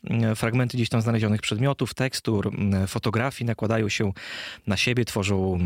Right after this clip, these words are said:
tworzą formy, które mogłyby być, e, wszystkim właściwie jakimś pejzażem ruin,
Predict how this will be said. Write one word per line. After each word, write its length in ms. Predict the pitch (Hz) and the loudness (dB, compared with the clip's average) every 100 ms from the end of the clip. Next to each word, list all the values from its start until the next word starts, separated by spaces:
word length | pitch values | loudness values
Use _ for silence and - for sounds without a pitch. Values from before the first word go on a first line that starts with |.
| 87 | 0
tworzą 260 | - 95 98 | 0 -2 0
formy, 360 | - 120 120 | 0 2 2
które 200 | - 110 | 0 0
mogłyby 380 | 104 101 101 98 | 2 0 0 0
być, 380 | 101 - - - - | 0 0 -2 -2 -2
e, 40 | |
wszystkim 360 | - - - 107 | -2 -2 0 0
właściwie 340 | 90 - - | 0 -2 -2
jakimś 260 | 92 - 101 | -2 -2 -4
pejzażem 580 | - 92 95 107 110 - | -2 0 2 2 2 2
ruin, 580 | 107 135 151 131 120 | 2 4 4 4 2